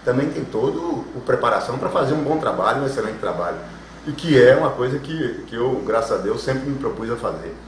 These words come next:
Mas o Estado é negligente, é omisso. E o Estado, que eu digo, o Tribunal de Justiça do Estado da Bahia, é o-, é omisso e negligente quando não cria situações possíveis para que, de acessibilidade para aqueles que precisam,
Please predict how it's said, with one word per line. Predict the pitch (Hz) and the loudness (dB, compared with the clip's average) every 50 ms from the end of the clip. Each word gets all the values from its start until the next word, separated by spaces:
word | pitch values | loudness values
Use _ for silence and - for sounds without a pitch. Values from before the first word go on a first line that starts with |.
| - - - - - - 117 | -20 -20 -20 -20 -18 -12 -6
Mas | 117 123 120 104 101 101 98 98 98 - - - - - - - - - - | -2 2 2 4 4 4 2 0 -2 -6 -8 -12 -14 -16 -18 -20 -20 -12 -6
o | 143 143 | -4 -2
Estado | 127 - - - - 101 104 104 110 | -2 -2 -4 -4 -2 -2 0 0 0
é | 110 | 0
negligente, | 104 113 127 139 139 147 143 113 90 90 - 98 95 92 90 87 92 | 0 2 2 2 2 2 0 0 -2 -4 -4 -4 -4 -4 -6 -4 0
é | 110 120 | 4 4
omisso. | 127 113 98 95 92 92 92 95 95 - - 113 110 - - - - - | 4 4 2 0 -4 -4 -6 -8 -8 -10 -10 -12 -12 -12 -14 -16 -8 -6
E | |
o | 123 | -4
Estado, | 123 123 - 139 139 143 135 131 | -4 0 2 2 2 2 2 0
que | 131 | 0
eu | 123 | 0
digo, | - 135 139 139 | 0 0 0 0
o | 135 | 0
Tribunal | 151 143 123 113 117 123 127 | 0 -2 -2 0 2 2 2
de | 110 104 | 2 -2
Justiça | 101 92 - - 95 92 - - 92 | -6 -8 -10 -10 -10 -8 -8 -8 -8
do | 92 98 | -8 -8
Estado | 95 - 98 95 92 | -6 -4 -4 -2 -2
da | 95 | -2
Bahia, | 92 85 80 82 85 90 92 87 - - - - - - | -2 -4 -4 -4 -4 -6 -6 -6 -8 -10 -14 -18 -12 -4
é | - 117 | 0 0
o-, | 123 127 127 - - | 2 0 0 2 4
é | 123 | 6
omisso | 123 107 101 107 131 147 139 151 | 6 6 4 2 0 0 0 -2
e | 151 | -2
negligente | 151 143 139 117 98 90 95 95 90 92 90 - - - | -2 -2 -2 -4 -4 -4 -4 -6 -6 -8 -8 -10 -4 2
quando | 131 135 139 135 131 | 4 4 4 4 2
não | 117 113 135 160 170 156 | 2 2 0 0 0 -2
cria | - - 113 110 123 123 117 110 | -6 -8 -8 -6 -4 -2 -2 -2
situações | - - - - 127 117 92 - - 104 104 104 107 104 - - - - - - - - - - - - - - | -2 -4 -6 -4 -2 -2 -2 -2 -4 -6 -6 -6 -8 -8 -10 -14 -16 -18 -20 -20 -20 -20 -20 -20 -20 -20 -4 0
possíveis | 240 226 - - - 139 139 135 110 104 98 95 - | 2 2 2 0 0 0 0 0 0 0 -4 -6 -6
para | - - 107 107 | -4 -2 -2 -2
que, | 104 - 113 107 101 92 - - - - - - - | -2 -4 -6 -8 -8 -8 -10 -12 -18 -18 -18 -8 -2
de | 120 123 | 0 0
acessibilidade | 123 - 123 - - 123 - 101 90 92 95 104 107 113 | 2 2 0 -2 -4 -4 -4 -4 -2 -2 -2 -2 -2 -2
para | - 113 101 | -2 -2 -2
aqueles | 104 101 101 101 101 101 - | -2 -2 -2 -4 -4 -4 -6
que | - | -8
precisam, | - 107 98 92 - 95 95 95 95 107 101 | -8 -8 -8 -8 -6 -8 -8 -4 -4 -4 -4